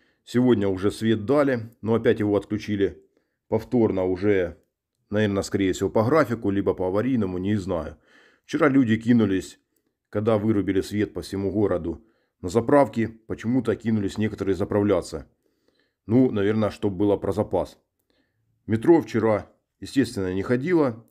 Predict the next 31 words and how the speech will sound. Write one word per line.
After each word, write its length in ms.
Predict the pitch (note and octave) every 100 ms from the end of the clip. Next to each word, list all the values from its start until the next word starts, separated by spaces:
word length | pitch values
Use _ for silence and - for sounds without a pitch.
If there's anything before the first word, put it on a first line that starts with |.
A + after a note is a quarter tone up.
| _ -
но 200 | C#3+ C#3+
в 40 |
метро 300 | A#2+ C3 C#3
свет 340 | A2+ B2 B2+
был. 400 | F2 G#2+ F#2+ D#2 - _ _ _ _ -
Не 80 | G#2+
знаю, 300 | A#2+ G#2 G2+
откуда 260 | - A2
питание, 460 | A2 A2+ D#3 C3 B2
скорее 320 | - A2 G#2
всего, 280 | - G2 F2+
с 60 |
каких-то 640 | - F#2+ G2+ - F2+ E2 - _ _ _ _ _ _ _ -
дизельных 540 | E2+ G#2+ F#2 F#2+ F2
генераторов, 640 | F#2+ G2+ C3 C#3+ G#2+ F#2+ E2+ -
не 100 | F2
знаю, 280 | E2+ E2+ E2
может 280 | G#2 F2+ E2+
быть, 140 | E2+
какие-то 340 | F2 E2+ E2
батареи 400 | E2 - B2 B2+
у 20 | G2
них 160 | F2+
стоят, 300 | - F2 E2 _ _ _ -
без 320 | E2 A2+ A#2
понятия. 540 | G#2 G2 D#2+ - - _ _ _ _ _ _ _ _ _ _ _ _ _ _ _
Сразу 340 | - - G3+ D#3
вчера 300 | - C#3+ C3+
активировались 880 | - B2+ C#3 B2+ A2+ G#2+ G2 - - _ _ _
комментаторы 640 | A2 B2+ B2 F3 E3 C#3+ C#3
активные. 840 | - B2+ - C#3 C3 A#2+ A2 F#2+